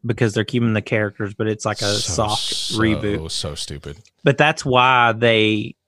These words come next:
Speaker 1: had to switch the order, is because he had to finish that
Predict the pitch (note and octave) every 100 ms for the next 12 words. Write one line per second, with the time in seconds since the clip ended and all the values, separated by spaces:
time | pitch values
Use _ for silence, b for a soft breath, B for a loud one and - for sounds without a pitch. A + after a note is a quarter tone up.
0 | _ - C3 A#2 G#2+ - B2 A2 - A2+
1 | A2 G#2+ G#2+ G#2+ A#2+ A#2 G#2 A2 A#2+ G2
2 | - - - - A2 G#2 G2+ A#2+ G#2+ G2+
3 | - G#2+ G#2